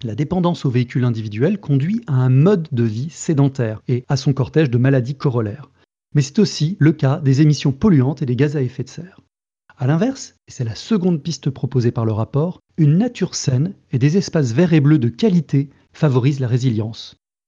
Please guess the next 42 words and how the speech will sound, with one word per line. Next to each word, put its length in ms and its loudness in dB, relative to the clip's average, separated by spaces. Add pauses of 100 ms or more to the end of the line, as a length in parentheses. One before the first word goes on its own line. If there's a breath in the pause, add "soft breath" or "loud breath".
(120)
Ce 120 -6
sont 160 2
des 120 4
lieux 160 4
d'activité 520 0
physique, 480 -2 (200)
de 40 -14
relaxation, 720 0 (160)
d'intégration 520 0
sociale, 560 0
voire 200 4
de 80 4
fraîcheur, 640 0
lieux 340 2
absolument 640 2
indispensables 680 0
aux 60 2
communautés 440 4
pauvres, 440 2 (260 soft breath)
qui 80 0
généralement 540 4
n'en 120 2
disposent 480 -4
pas. 220 -12 (520)
Est-ce 120 2
que 80 2
le 120 6
pacte 280 0
vert 300 2
pour 140 2
l'Europe 500 2
de 100 -2
l'actuelle 400 0
Commission 480 4
permettra 460 2
d'infléchir 540 2
les 60 6
politiques 400 -2
nationales 440 4
vers 120 0
ces 200 -2
objectifs ? 460 0